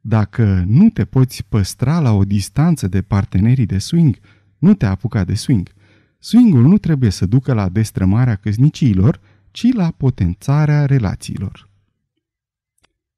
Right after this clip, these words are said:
A patra regulă. Swingul se face gratis. Persoanele care cer bani pentru swing nu sunt decât prostituate feminine sau masculine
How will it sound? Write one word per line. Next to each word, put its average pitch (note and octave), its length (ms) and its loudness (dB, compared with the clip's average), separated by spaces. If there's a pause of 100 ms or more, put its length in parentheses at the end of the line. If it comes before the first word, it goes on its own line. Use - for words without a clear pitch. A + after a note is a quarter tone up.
(540)
A B2+ 140 -2
patra C3 580 -4
regulă. F#2+ 500 -4 (1120)
Swingul A#3 440 6
se C#3+ 140 0
face D#3 380 -2
gratis. A#2+ 640 -2 (520)
Persoanele A#2+ 580 2
care G2 260 -2
cer C3 280 0
bani A#2+ 360 0
pentru F#2 340 -2
swing B2 460 0 (320)
nu G#3 200 4
sunt E3 340 2
decât C#3 420 -2
prostituate C3+ 760 -2
feminine B2 560 2
sau B2 220 -2
masculine C3 680 0